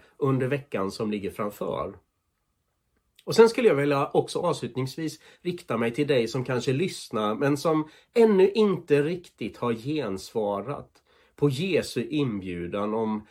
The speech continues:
om att ta emot hopp, att ta emot nåd och förlåtelse ifrån Gud. Du kanske lever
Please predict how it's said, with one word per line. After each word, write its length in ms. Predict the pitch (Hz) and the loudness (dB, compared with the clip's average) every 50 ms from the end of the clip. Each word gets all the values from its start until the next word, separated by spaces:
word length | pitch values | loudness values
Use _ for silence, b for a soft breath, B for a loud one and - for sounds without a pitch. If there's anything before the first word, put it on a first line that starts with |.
| b b b b b | b b b b b
om 180 | - 131 127 | 0 0 2
att 160 | 123 120 - | 0 0 0
ta 120 | - 151 143 | 0 2 4
emot 400 | 147 156 156 170 185 208 175 - | 4 4 2 0 0 -2 -4 -8
hopp, 500 | - - 135 185 196 - _ _ _ b b b b b b b b b | -2 0 2 2 2 -2 _ _ _ b b b b b b b b b
att 160 | - 135 131 | -6 -6 -2
ta 160 | - 147 131 | 0 0 0
emot 400 | 123 117 113 127 151 156 151 - | 2 2 2 0 0 0 -2 -6
nåd 500 | 131 117 123 127 127 135 143 156 151 139 | -6 -4 -2 -2 0 -2 0 0 0 0
och 100 | 131 - | -2 -4
förlåtelse 640 | - - 135 131 110 95 90 - - 113 104 - 104 | -2 -4 -2 -2 -2 -2 -4 -4 -6 -10 -8 -6 -6
ifrån 340 | 95 95 - 104 98 98 104 | -8 -8 -8 -10 -10 -10 -10
Gud. 360 | - - - - 87 - - _ _ _ _ _ _ _ _ _ _ _ _ _ _ _ _ _ _ _ _ _ _ _ _ _ _ _ _ | -12 -14 -12 -14 -16 -16 -18 _ _ _ _ _ _ _ _ _ _ _ _ _ _ _ _ _ _ _ _ _ _ _ _ _ _ _ _
Du 100 | 175 170 | -2 2
kanske 260 | 180 175 175 208 202 | 2 4 6 6 4
lever 800 | 202 208 214 202 170 151 147 147 151 175 175 170 170 165 135 | 4 4 2 2 4 4 4 4 4 2 2 2 0 -2 -4